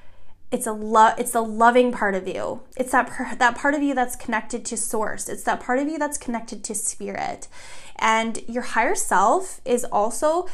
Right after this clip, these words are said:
that, that feeling that chimes in when something excites you, when something makes you so excited and so lit up in life. And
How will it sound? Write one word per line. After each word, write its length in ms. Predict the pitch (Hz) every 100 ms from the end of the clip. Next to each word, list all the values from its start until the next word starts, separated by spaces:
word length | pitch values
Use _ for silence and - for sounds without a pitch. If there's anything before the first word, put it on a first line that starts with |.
| - -
that, 280 | 233 220 - - - -
that 300 | 214 - -
feeling 540 | - - 262 269 240 214
that 220 | - -
chimes 500 | - 214 220 233 196
in 440 | 180 202 294 381
when 260 | - 202 196
something 600 | 190 - 202 - 247 247
excites 640 | 247 254 - - - - -
you, 340 | - - 247 - - -
when 140 | 208
something 360 | 202 226 240 302
makes 300 | 285 247 -
you 100 | 196
so 320 | - - 196
excited 480 | 277 - 220 220 220
and 120 | - 196
so 300 | - 196 233
lit 180 | 220 -
up 180 | 190 190
in 140 | 180
life. 360 | 101 - - - - - - -
And 520 | 214 214 220 220 220